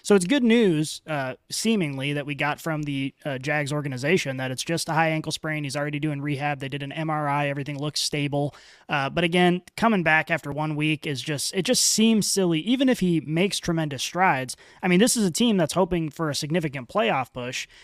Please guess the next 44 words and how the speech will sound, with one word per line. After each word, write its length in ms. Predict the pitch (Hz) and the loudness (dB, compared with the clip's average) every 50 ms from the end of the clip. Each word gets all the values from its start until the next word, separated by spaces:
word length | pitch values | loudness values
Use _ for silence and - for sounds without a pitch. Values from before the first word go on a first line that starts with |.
| - _ - | -20 _ -6
Uh, 220 | - 139 127 123 | -4 -2 -2 -2
they've 220 | 117 156 160 165 143 | -2 0 -2 0 2
got 240 | 170 175 185 202 - | 4 4 4 4 2
the, 340 | - 165 156 151 147 143 139 - | 0 -2 0 0 0 0 -2 -4
the 100 | 156 143 | -6 -4
Browns 380 | 131 151 156 175 185 196 180 | -2 0 2 4 4 4 2
coming 260 | - 190 190 185 180 | 2 2 2 2 2
up 120 | 180 180 156 | 2 0 0
next, 360 | 151 147 156 156 - - - | -2 -4 -4 -4 -6 -6 -6
and 140 | 175 160 156 | -6 -4 -4
then 80 | 151 | -2
they've 140 | 160 156 147 | -2 -2 -2
got 180 | 147 165 156 - | -2 -4 -4 -4
the 80 | 147 | -6
Ravens 420 | 135 127 139 165 175 165 160 156 143 | -6 -4 -2 -2 0 0 -2 -2 -2
after 260 | 160 156 151 - 143 | -2 -4 -4 -6 -6
that. 260 | 135 151 160 151 135 - - | -4 -2 -2 -2 -2 -2 -2
But 200 | 160 151 147 147 | -2 -2 -2 -2
the 80 | 156 | -4
next 320 | 156 160 226 277 - - - | -2 0 0 0 -2 -4 -2
three 220 | 220 214 214 196 | 0 0 2 2
games 420 | 165 165 170 180 175 165 156 - - | 2 0 2 2 2 0 -2 -2 -2
after 280 | - 170 220 233 - 185 | 2 2 2 2 0 -2
that 180 | 165 151 143 - | -2 -2 -2 -4
to 80 | 156 127 | -4 -4
end 180 | 156 160 151 | -4 -4 -4
the 40 | 139 | -4
season, 440 | - - 214 226 202 160 143 135 131 | -6 -4 -2 -2 -2 -2 -2 -2 2
they 140 | 180 226 233 | 2 2 2
can 200 | - 180 165 147 | 2 0 -2 -2
conceivably 560 | - 147 139 - 185 175 160 147 151 143 131 | -4 -4 -4 -2 -2 -2 -2 -2 -4 -4 -4
win, 480 | 127 131 160 180 175 147 135 139 139 - - - - - _ - | -2 0 0 2 2 0 -2 -4 -8 -10 -14 -20 -20 -18 _ -2
uh, 220 | 170 151 143 139 143 | 0 2 2 2 0
and 160 | 160 156 156 | -2 -2 0
they 80 | 170 | 0
could 160 | 165 - 143 - | 0 -2 -2 -4
probably 420 | - 214 226 226 220 202 196 180 | 0 0 0 2 2 2 2 2
compete 380 | - 170 160 - 175 180 180 - | 2 0 -4 -4 -4 -4 -4 -2
even 260 | - 190 170 175 160 | -2 -2 0 0 0
with 200 | 151 170 170 - | 0 0 -2 -2
a 40 | 139 | -2
backup 340 | 127 143 143 139 - 123 - | -4 -4 -4 -4 -6 -10 -6
quarterback. 500 | - - 214 196 127 120 92 - - - - - - - | -2 -2 -2 -2 -2 -6 -8 -10 -12 -16 -20 -20 -20 -10
So 340 | - - 175 160 151 147 - | -4 -2 0 0 0 -2 -4